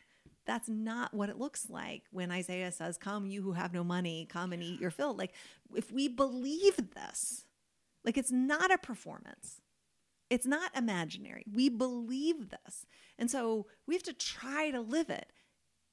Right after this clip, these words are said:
And if we fail, at least we've tried to live it. But if we don't even try, then all of it is pretense, right? And there have to be worse things for us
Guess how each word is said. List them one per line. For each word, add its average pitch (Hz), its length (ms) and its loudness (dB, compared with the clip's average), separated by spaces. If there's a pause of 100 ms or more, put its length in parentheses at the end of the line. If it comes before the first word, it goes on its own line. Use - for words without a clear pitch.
And 247 140 2
if 254 160 2
we 277 120 4
fail, 339 720 0 (120)
at 269 140 -4
least 311 240 -2
we've 311 220 -2
tried 262 460 0
to 254 140 4
live 320 280 0
it. - 240 -6 (380)
But 240 160 2
if 254 160 0
we 262 160 0
don't 359 160 -2
even 269 180 0
try, 214 840 0 (460)
then 277 440 2 (500)
all 359 320 2
of 403 80 -2
it 302 100 0
is 180 180 -2
pretense, - 800 -10
right? 247 260 -2
And 254 140 2
there 262 80 0
have - 300 -4
to 370 80 0
be 311 140 2
worse 240 300 -2
things 277 300 -2
for - 180 -4
us 170 280 0